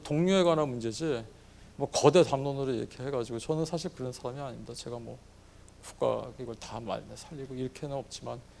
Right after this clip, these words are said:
지금 제가 여기 와서 여러분들하고 이렇게 있는 시간에도 저희 병원에는 자기가 자원해서, 자원해서 자기가 와서 석 달 동안 밖에 한 번도 못 나가면서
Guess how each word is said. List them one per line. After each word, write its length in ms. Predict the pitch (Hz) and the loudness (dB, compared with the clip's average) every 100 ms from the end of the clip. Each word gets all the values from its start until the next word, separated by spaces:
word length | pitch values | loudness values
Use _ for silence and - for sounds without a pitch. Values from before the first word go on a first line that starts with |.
| - - - - | -20 -20 -20 -8
지금 260 | - 185 185 | 2 6 6
제가 220 | 185 190 | 8 10
여기 160 | 147 160 | 10 10
와서 240 | 156 160 | 8 6
여러분들하고 540 | 139 139 139 139 139 | 4 2 0 2 2
이렇게 280 | 123 117 - | 2 0 -4
있는 160 | 123 123 | -4 -4
시간에도 720 | - 156 131 127 156 123 117 - - - | 0 0 0 0 0 0 -2 -10 -20 -4
저희 280 | - 147 143 | 4 4 4
병원에는 720 | - 131 135 127 139 117 104 | 0 2 2 2 0 0 0
자기가 300 | - 135 143 | 4 6 4
자원해서, 840 | - 131 165 165 117 127 113 117 - - - - - - - - | 6 8 8 6 2 2 -2 -2 -14 -20 -20 -20 -20 -20 -20 -10
자원해서 520 | - 143 160 165 156 | 6 10 10 8 4
자기가 500 | - 135 131 139 127 - | 2 4 4 6 4 4
와서 320 | 127 120 143 | 4 4 4
석 260 | 127 - - | -4 -6 0
달 140 | 196 160 | 0 2
동안 300 | 156 139 113 - | 2 0 -2 -8
밖에 180 | - 143 | -6 -4
한 200 | - 202 | -2 2
번도 200 | 196 175 | 4 4
못 120 | 131 | 2
나가면서 640 | 131 123 120 117 - 117 | 4 4 2 0 -2 -4